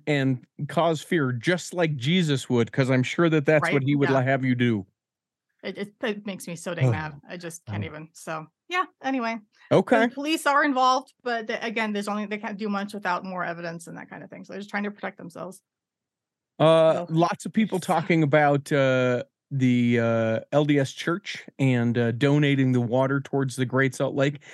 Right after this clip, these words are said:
Speaker 2: I
Speaker 1: and
Speaker 2: have that one.
Speaker 1: everything uh, going on like crazy, uh, here in the state of Utah right now. Lots of melting. In fact, in, in fact, as I was listening to the radio on my way to recording this with you,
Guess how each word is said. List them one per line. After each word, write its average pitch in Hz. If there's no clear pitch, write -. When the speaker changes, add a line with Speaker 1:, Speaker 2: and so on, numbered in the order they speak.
Speaker 2:
I -
Speaker 1:
and 165
Speaker 2:
have -
that -
one. -
Speaker 1:
everything 160
uh, 131
going 135
on 131
like 123
crazy, 131
uh, 117
here 135
in 127
the 117
state 135
of 113
Utah 131
right 123
now. 139
Lots 143
of 143
melting. 143
In 127
fact, 131
in, 123
in 123
fact, 131
as 120
I 120
was 113
listening 117
to 110
the 110
radio 113
on 113
my 110
way 113
to 110
recording 120
this 127
with 135
you, 147